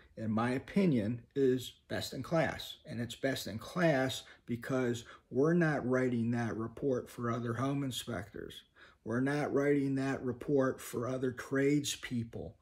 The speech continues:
okay? We're writing it for regular home buyers who may not know what the heck a double tap is, okay? But we are presenting those findings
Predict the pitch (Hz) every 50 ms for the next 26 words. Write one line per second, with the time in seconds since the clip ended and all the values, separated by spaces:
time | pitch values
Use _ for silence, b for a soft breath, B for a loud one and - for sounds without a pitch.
0 | b b b b - 123 - - 120 117 113 117 127 147 165 143 131 135 131 120
1 | 117 135 131 135 117 - - - - - 131 123 123 127 123 120 117 117 B B
2 | B _ - 113 120 123 135 131 135 139 139 160 160 156 160 156 160 156 - -
3 | - 143 147 147 151 151 151 123 123 120 113 95 82 82 - - 76 - - -
4 | B B B B B B B - 156 156 147 147 156 160 165 165 160 165 165 165
5 | 165 151 - 160 151 156 156 156 156 151 151 151 117 B B B B B _ -
6 | 127 147 139 - - 139 113 104 - 131 - - - 117 - 185 - 139 139 120
7 | - - 139 135 131 135 131 - - 95 71 57 58 - - - - _ _ _
8 | _ - 117 107 - - 113 104 110 120 127 117 - B B B B B B B
9 | B B _ _ 113 104 - 175 165 127 98 92 - - - - _ _ _ _
10 | _ _ _ _ _ - 113 127 131 135 131 127 127 127 - - 131 120 117 113
11 | 139 151 156 151 - 165 160 165 160 156 - b b b b b _ _ 117 113
12 | 110 120 127 123 127 143 151 151 143 - - - - 151 151 151 143 127 113 113
13 | 113 110 113 117 113